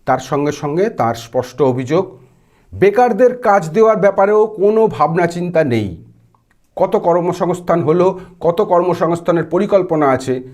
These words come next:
তাও কিন্তু বিন্দু বিসর্গ জানা যায়নি বাজেট থেকে। আহ, রাজ্যের যে আবাস যোজনা প্রকল্প,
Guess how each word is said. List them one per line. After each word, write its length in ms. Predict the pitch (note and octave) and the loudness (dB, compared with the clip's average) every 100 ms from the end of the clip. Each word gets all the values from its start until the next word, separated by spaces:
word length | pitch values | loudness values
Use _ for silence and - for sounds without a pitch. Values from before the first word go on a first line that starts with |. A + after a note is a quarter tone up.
| - _ - | -20 _ -4
তাও 200 | B2+ F3+ | 0 0
কিন্তু 560 | G3+ C#3 A2 D3+ G3+ - _ - | 0 -6 -4 -8 -10 -14 _ -10
বিন্দু 320 | A2 F#3 F#3+ | -4 -2 -2
বিসর্গ 400 | F3+ F3 F3 D3 | -4 -2 -2 0
জানা 260 | C3+ B2 B2+ | 0 2 2
যায়নি 300 | A#2 A#2+ F3+ | 2 0 0
বাজেট 400 | E3 G#2+ A2 - | -2 -4 -6 -8
থেকে। 280 | G#2+ - D#2 - _ _ _ _ _ _ _ _ _ _ _ _ _ _ _ _ - | -12 -10 -14 -18 _ _ _ _ _ _ _ _ _ _ _ _ _ _ _ _ -2
আহ, 320 | B2+ - C#3+ | -2 -2 -2
রাজ্যের 300 | F3+ E3+ A3+ | 0 2 0
যে 140 | A3+ | 0
আবাস 440 | - E3+ G#3+ G#3+ E3 | 0 2 2 0 -2
যোজনা 300 | F3+ E3 D3+ | -4 -2 -2
প্রকল্প, 580 | C#3+ B2 G#2 - F#2 | -4 -4 -6 -6 -12